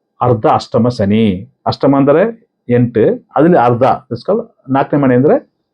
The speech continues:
ಅರ್ಧ ಅಷ್ಟಮ ಶನಿ. ಮಕರ ರಾಶಿಗೆ ಏನಾಗ್ತದೆ? ಮೂರನೇ ರಾಶಿನಲ್ಲಿ ಹೋಗೋದು ಸ್ವಲ್ಪ ಸಗಾಯ ಶನಿ. ಸಗಾಯವಾಗಿ ಮೂರನೇ ಪ್ಲೇಸ್ ಯಾವತ್ತೂ ಶನಿ ಮತ್ತೆ ಚೆನ್ನಾಗಿ ಮಾಡ್ತಾರೆ, ಅದಕ್ಕೆ ಸಗಾಯ ಶನಿ ಹೇಳ್ತೀವಿ. Sometimes ಸಹೋದರ ಶನಿನೂ ಹೇಳ್ತಾರೆ,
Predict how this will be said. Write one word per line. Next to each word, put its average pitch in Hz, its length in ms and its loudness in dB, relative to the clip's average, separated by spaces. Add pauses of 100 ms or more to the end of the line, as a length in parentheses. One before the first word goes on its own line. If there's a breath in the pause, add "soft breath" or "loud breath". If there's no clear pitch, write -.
(100)
ಅರ್ಧ 107 180 -4
ಅಷ್ಟಮ 113 320 -2
ಶನಿ. 104 560 -2 (680 loud breath)
ಮಕರ 202 160 2
ರಾಶಿಗೆ 196 520 2
ಏನಾಗ್ತದೆ? 135 920 0 (920)
ಮೂರನೇ 175 380 2 (540)
ರಾಶಿನಲ್ಲಿ 123 360 0
ಹೋಗೋದು 120 520 0 (260)
ಸ್ವಲ್ಪ 156 260 -2 (240)
ಸಗಾಯ 156 480 0
ಶನಿ. 127 500 -2
ಸಗಾಯವಾಗಿ 156 540 0
ಮೂರನೇ 160 280 0
ಪ್ಲೇಸ್ 143 240 -2
ಯಾವತ್ತೂ 131 360 -2
ಶನಿ 127 60 0
ಮತ್ತೆ 127 220 -4
ಚೆನ್ನಾಗಿ 117 260 -4
ಮಾಡ್ತಾರೆ, 101 260 -4
ಅದಕ್ಕೆ 113 280 -2
ಸಗಾಯ 120 360 0
ಶನಿ 113 220 -4
ಹೇಳ್ತೀವಿ. 107 420 -6 (320 soft breath)
Sometimes 170 220 2
ಸಹೋದರ 156 400 4
ಶನಿನೂ 131 300 0
ಹೇಳ್ತಾರೆ, - 460 -4